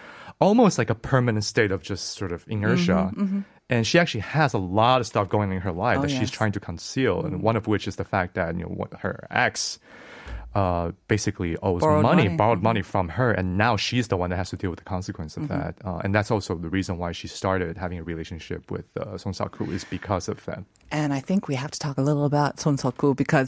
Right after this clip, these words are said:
Speaker 2: he, whoa, I think if
Speaker 1: <laughs>
Speaker 2: I U was the breakout star of My Mister, I think Song Seok-woo seems to be the breakout star of My Liberation Notes. And part of the reason why, like I mentioned yesterday at lunch and dinner, we were all talking about this drama was because we're talking about Song Seok-woo too.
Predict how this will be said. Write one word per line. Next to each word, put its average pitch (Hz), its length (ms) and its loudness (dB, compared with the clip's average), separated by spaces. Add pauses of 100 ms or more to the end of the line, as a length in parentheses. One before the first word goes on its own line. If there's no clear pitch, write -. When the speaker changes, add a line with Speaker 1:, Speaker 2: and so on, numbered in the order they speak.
Speaker 2:
he, 170 640 6 (160)
whoa, 131 640 4 (180)
I 160 100 2
think 247 280 6
if 202 160 4
Speaker 1:
<laughs> - 240 0
Speaker 2:
I 180 140 6
U 226 280 6
was 175 220 6
the 143 80 2
breakout 160 400 4
star 160 320 4
of 147 80 -2
My 151 240 6
Mister, 156 480 4
I 147 160 6
think 226 180 4
Song 233 140 6
Seok-woo 208 320 4
seems 196 240 2
to 170 80 2
be 151 80 4
the 135 80 2
breakout 147 320 4
star 139 400 4
of 135 240 2
My 143 160 4
Liberation 143 640 2
Notes. 135 320 0 (320)
And 190 80 2
part 262 160 6
of 311 80 4
the 226 80 6
reason 202 320 4
why, 160 480 4
like 139 140 2
I 151 40 4
mentioned 143 460 2 (160)
yesterday 143 480 2 (160)
at - 100 2
lunch 156 300 2
and 170 180 4
dinner, 143 240 4
we 147 140 4
were 147 80 6
all 185 160 6
talking 185 320 0
about 147 240 2
this - 240 0
drama 233 320 6
was 285 160 6
because - 320 2
we're 170 80 4
talking 147 240 2
about 131 100 2
Song 170 140 2
Seok-woo 147 400 4
too. 165 320 6